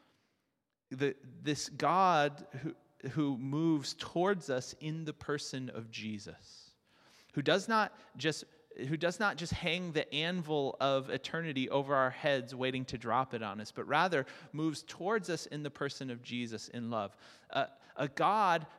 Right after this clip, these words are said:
who does not slay his enemies, but dies for his enemies. In the person of Jesus, we see the face of a God of love.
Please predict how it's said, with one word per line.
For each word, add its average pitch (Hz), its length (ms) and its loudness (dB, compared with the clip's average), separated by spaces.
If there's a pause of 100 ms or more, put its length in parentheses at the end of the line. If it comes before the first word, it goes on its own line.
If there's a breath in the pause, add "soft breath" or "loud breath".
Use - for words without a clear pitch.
who 165 100 0
does 170 340 0
not 180 220 2
slay 185 380 0
his 160 300 -4
enemies, 139 500 -4
but - 240 -14
dies 180 580 0
for 156 460 -2
his 139 260 -4
enemies. 123 440 -4
In 143 120 -8
the 135 80 -6
person 202 540 -4 (260 loud breath)
of 131 140 -6
Jesus, 143 680 -8 (180 soft breath)
we 127 80 -8
see 139 500 -4 (140)
the 117 80 -4
face - 640 -6
of 120 180 -6 (220)
a 120 140 -2
God 113 500 -2
of 120 160 -12
love. 113 400 0